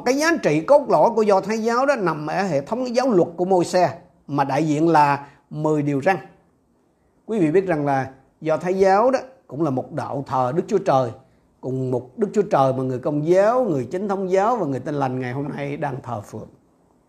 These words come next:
Một cái điểm đặc biệt nữa nơi cái vị quan chức trẻ tuổi giàu có này là, là cái người này rất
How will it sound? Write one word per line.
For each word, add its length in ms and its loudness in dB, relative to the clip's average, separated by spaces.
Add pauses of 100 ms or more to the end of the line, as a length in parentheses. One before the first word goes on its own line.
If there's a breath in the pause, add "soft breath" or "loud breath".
(1400)
Một 200 4
cái 60 4
điểm 200 4
đặc 120 -2 (240)
biệt 240 4
nữa 240 6
nơi 180 2
cái 140 2
vị 160 0
quan 200 0
chức 200 -6
trẻ 160 -4 (100)
tuổi 240 0
giàu 280 2
có 260 2
này 160 2
là, 140 -2 (920 soft breath)
là 220 -4 (100)
cái 100 0
người 240 2
này 240 0
rất 200 -4